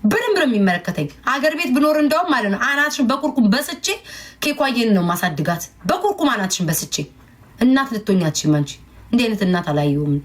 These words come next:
እኔ ልጅ አጠገቤ ብትኖር ማለት ነው አላስቀምጣትም።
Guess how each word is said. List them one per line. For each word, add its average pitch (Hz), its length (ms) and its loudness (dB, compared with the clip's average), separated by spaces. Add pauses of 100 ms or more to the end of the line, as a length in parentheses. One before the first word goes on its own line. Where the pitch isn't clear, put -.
(320)
እኔ 247 180 2
ልጅ 240 180 2
አጠገቤ 247 420 2
ብትኖር 247 420 2
ማለት 170 280 2
ነው 151 120 0 (1200)
አላስቀምጣትም። 165 720 0